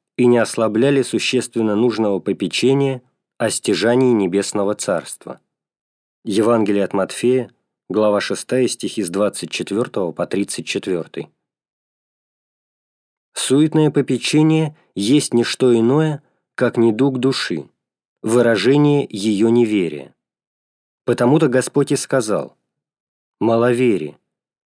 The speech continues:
не пецитеся душею вашею, что ясте, или что пиете, ни телом вашим,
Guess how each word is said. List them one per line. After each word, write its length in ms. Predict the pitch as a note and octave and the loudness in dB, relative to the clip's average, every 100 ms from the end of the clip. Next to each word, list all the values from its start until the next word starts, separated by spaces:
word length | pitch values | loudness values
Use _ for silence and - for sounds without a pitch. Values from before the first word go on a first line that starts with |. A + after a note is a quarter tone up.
| - | 0
не 200 | A#2 B2 | 2 4
пецитеся 680 | C3+ - D#3 D3+ C3 - | 2 2 0 0 -2 -2
душею 540 | A#2 A#2+ - C#3+ C#3 B2 | 0 0 2 2 4 4
вашею, 580 | A2+ A#2+ A2+ - A2 F#2+ _ | 2 -2 -4 -4 -4 -6 _
что 260 | - - A2+ | -10 -2 0
ясте, 680 | F#2+ A2+ A#2 - - G2 _ _ _ | 2 0 0 -6 -10 -10 _ _ _
или 260 | A#2+ A2+ A#2+ | -2 0 0
что 300 | - - A#2 | -2 -2 -2
пиете, 680 | A2+ F#2+ G2+ A2 - G#2 - _ _ _ - | -2 -2 0 -2 -4 -12 -14 _ _ _ 0
ни 180 | A#2+ A#2+ | 2 2
телом 400 | - C3+ C3 A#2+ | 2 2 2 2
вашим, 480 | A#2+ A#2+ - G#2+ | 0 -2 -6 -10